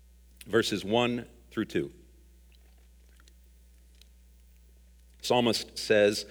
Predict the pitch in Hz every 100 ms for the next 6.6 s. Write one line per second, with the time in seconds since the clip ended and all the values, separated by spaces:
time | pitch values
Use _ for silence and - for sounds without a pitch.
0 | - - 139 - 110 139 202 202 185 170
1 | 170 165 175 156 139 123 120 - - 143
2 | 147 139 113 85 - - - 170 180 175
3 | 160 151 147 127 117 113 113 107 95 98
4 | - - - - - - - - - -
5 | - 117 117 127 127 113 - 104 92 90
6 | - 85 - 90 76 60